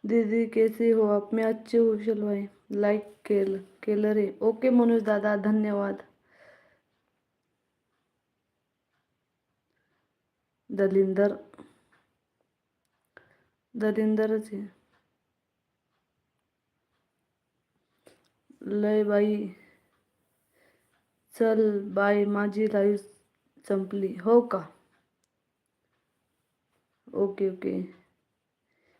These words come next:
दीदी कैसी हो? मैं अच्छी हूँ, आप कैसे हो? नमस्ते. चैनल पर नए हो, चैनल को सब्सक्राइब कीजिए, लाइक को लाइक कीजिए.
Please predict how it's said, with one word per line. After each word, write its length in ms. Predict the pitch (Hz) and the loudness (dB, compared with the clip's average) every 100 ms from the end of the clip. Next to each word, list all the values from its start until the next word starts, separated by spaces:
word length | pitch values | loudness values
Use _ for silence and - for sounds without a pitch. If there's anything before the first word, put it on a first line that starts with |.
| _ 226 | _ -4
दीदी 340 | 214 214 220 | 0 0 2
कैसी 320 | 214 214 220 | 0 0 2
हो? 240 | 214 196 190 _ _ _ _ _ _ _ _ _ _ _ _ _ _ _ _ _ _ _ _ _ _ _ | 0 0 -6 _ _ _ _ _ _ _ _ _ _ _ _ _ _ _ _ _ _ _ _ _ _ _
मैं 180 | 226 220 | -6 -2
अच्छी 320 | 220 220 233 | -2 -2 0
हूँ, 240 | 226 220 | 2 4
आप 160 | 208 202 | 2 2
कैसे 260 | 214 208 220 | -2 0 0
हो? 240 | 202 196 | 0 0
नमस्ते. 560 | 196 208 220 220 202 196 | -4 -4 -6 -4 -2 -2
चैनल 440 | 196 214 214 214 | -2 -2 0 0
पर 160 | 214 220 | 0 0
नए 200 | 214 220 | 0 0
हो, 180 | 220 220 | 0 -2
चैनल 420 | 220 208 208 202 | -4 -6 -6 -8
को 120 | 202 | -10
सब्सक्राइब 500 | - 208 - - 208 | -10 -10 -10 -10 -10
कीजिए, 320 | - 208 202 | -6 -4 -2
लाइक 300 | 202 196 196 | -2 -2 -2
को 80 | 202 | -2
लाइक 260 | 202 208 - | -2 -4 -8
कीजिए. 380 | 190 190 196 | -8 -8 -8